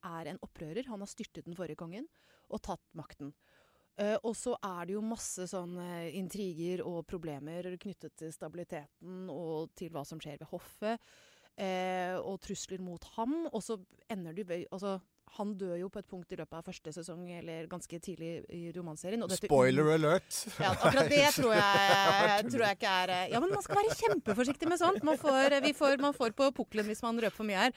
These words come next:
Speaker 1: Men all den tiden vi nå har mange år inn i
Speaker 2: Det
Speaker 1: denne
Speaker 2: var spoiler
Speaker 1: fortellingen,
Speaker 2: for
Speaker 1: så
Speaker 2: meg.
Speaker 1: <laughs> føler jeg at nei. Men i hvert fall, altså, det at han dør, det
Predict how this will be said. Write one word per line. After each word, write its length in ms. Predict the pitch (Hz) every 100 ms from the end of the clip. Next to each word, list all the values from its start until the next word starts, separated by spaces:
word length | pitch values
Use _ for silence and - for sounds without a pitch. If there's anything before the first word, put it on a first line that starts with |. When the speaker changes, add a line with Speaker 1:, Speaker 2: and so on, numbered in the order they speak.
| - - -
Speaker 1:
Men 120 | 247
all 100 | 233
den 160 | 226 233
tiden 160 | 214
vi 140 | 202 214
nå 80 | 202
har 20 |
mange 160 | 196
år 300 | 180 190 202
inn 80 | 196
i 20 |
Speaker 2:
Det 80 | 190
Speaker 1:
denne 80 | 120
Speaker 2:
var 140 | 156
spoiler 300 | 220 190 127
Speaker 1:
fortellingen, 20 | 214
Speaker 2:
for 80 |
Speaker 1:
så 100 | 233
Speaker 2:
meg. 140 | 254 277
Speaker 1:
<laughs> 60 | 302
føler 260 | 294 262
jeg 120 | 277 330
at 300 | - 294 -
nei. 800 | 247 254 - 160 - 247 - 254
Men 80 | 302
i 80 | 311
hvert 140 | -
fall, 160 | 320 311
altså, 220 | 247 277
det 140 | 240 240
at 140 | 254
han 160 | 247 233 220
dør, 300 | 269 294 - _ _ 196
det 140 | 233